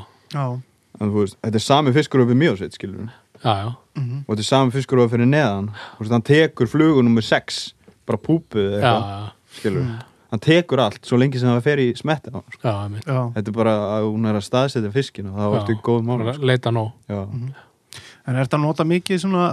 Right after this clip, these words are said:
Speaker 1: dry dropper hérna eða þannig, eða?
Speaker 2: Nei.
Speaker 1: Nei.
Speaker 2: Ég er svo
Speaker 3: Þú ert ekki kominn á þurrflug,
Speaker 2: Nei,
Speaker 3: er það?
Speaker 2: ég er bara
Speaker 1: En þú
Speaker 2: ekki
Speaker 1: vilt bara
Speaker 3: Já.
Speaker 1: fá fucking marga
Speaker 2: Ég bara,
Speaker 1: fiska.
Speaker 2: ég er bara í, eins og ég sagði hann,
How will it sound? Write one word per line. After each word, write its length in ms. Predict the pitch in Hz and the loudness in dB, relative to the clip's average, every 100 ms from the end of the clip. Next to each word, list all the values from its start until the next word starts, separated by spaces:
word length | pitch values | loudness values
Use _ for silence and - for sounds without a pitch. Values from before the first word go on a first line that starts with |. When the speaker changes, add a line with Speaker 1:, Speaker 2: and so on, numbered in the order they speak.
| 143 | -2
Speaker 1:
dry 200 | 175 180 | 0 0
dropper 340 | 170 196 214 196 | 0 -2 0 -2
hérna 280 | 196 202 | -2 -2
eða 300 | 185 160 156 | -2 -2 -4
þannig, 260 | 165 185 135 | -4 -2 -2
eða? 180 | 117 117 | -4 -6
Speaker 2:
Nei. 480 | 98 90 85 82 85 | -6 -6 -8 -12 -12
Speaker 1:
Nei. 380 | 135 113 104 101 - _ _ _ | -8 -6 -8 -12 -18 _ _ _
Speaker 2:
Ég 180 | 95 87 87 | -8 -6 -6
er 40 | 87 | -8
svo 280 | 98 90 - _ | -8 -10 -12 _
Speaker 3:
Þú 100 | 135 | 2
ert 140 | 127 139 | 2 2
ekki 160 | 131 | -4
kominn 420 | 127 156 185 175 160 | -2 2 4 4 2
á 80 | 165 | 2
þurrflug, 400 | 156 131 117 120 | 2 2 -2 -2
Speaker 2:
Nei, 140 | 110 98 | 0 2
Speaker 3:
er 80 | 101 | 2
það? 80 | 107 | 2
Speaker 2:
ég 120 | 117 | 2
er 40 | 123 | 4
bara 160 | 135 | 4
Speaker 1:
En 60 | 131 | 4
þú 80 | 160 | 6
Speaker 2:
ekki 100 | 170 | 6
Speaker 1:
vilt 160 | 190 | 4
bara 200 | - 214 180 | 4 2 4
Speaker 3:
Já. 40 | |
Speaker 1:
fá 500 | 175 175 180 190 190 - _ 151 | 4 6 6 4 2 -8 _ -6
fucking 460 | 175 165 - 170 175 | -2 0 0 -2 2
marga 160 | 170 127 | 4 4
Speaker 2:
Ég 80 | 131 | 6
bara, 180 | 139 135 | 4 4
Speaker 1:
fiska. 140 | 127 | 2
Speaker 2:
ég 100 | 135 | 2
er 40 | 143 160 | 0 0
bara 140 | 147 | 2
í, 240 | 156 156 - - | 2 0 -2 -4
eins 160 | 135 143 | -2 0
og 60 | |
ég 80 | 147 | 0
sagði 220 | 147 135 107 | 2 2 2
hann, 220 | 110 | -4